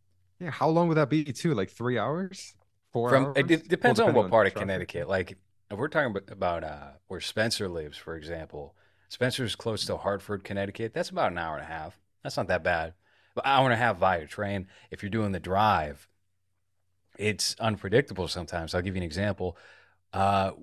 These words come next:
Speaker 2: w-, they came out. So Spencer is our special effects guy at Forgotten Genres. He has worked on Omega Fish Corp. He's worked on Mass State Lottery. He's done a little bit of acting. Uh, Spencer's got a project coming out probably next year that we're,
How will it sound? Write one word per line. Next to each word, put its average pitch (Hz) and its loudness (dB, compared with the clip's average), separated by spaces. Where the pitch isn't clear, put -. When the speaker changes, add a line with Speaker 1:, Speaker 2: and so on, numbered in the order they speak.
Speaker 2:
w-, 113 -6
they 123 4
came 127 2
out. 92 2
So - -2
Spencer 170 4
is 107 4
our 98 8
special 110 4
effects 98 0
guy 73 -6
at 71 -14
Forgotten 90 -4
Genres. 80 -8
He 98 -6
has 85 -10
worked 90 -4
on 90 -4
Omega 85 -8
Fish - 0
Corp. 139 0
He's 90 -6
worked 87 -2
on 82 -4
Mass 80 -8
State 78 -8
Lottery. 110 0
He's 82 -12
done 101 -4
a 98 -4
little 98 -2
bit 82 0
of 82 0
acting. 113 2
Uh, - -16
Spencer's 104 -4
got 104 4
a 92 -2
project 110 2
coming 104 2
out 98 2
probably 104 2
next 92 -2
year 101 0
that 101 0
we're, 87 -4